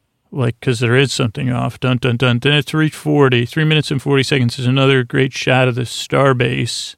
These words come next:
I don't know when the, oh, oh, I guess the opening's down there. Uh, then Beverly tries to get into Dalen Quase's room, you know, to say hi.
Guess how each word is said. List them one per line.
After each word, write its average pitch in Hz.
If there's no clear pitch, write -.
I 170
don't 180
know 175
when 165
the, 139
oh, 139
oh, 139
I 139
guess 139
the 143
opening's 127
down 123
there. 123
Uh, 139
then 147
Beverly 143
tries 139
to 135
get 135
into 131
Dalen 131
Quase's 127
room, 147
you 135
know, 127
to 113
say 127
hi. 127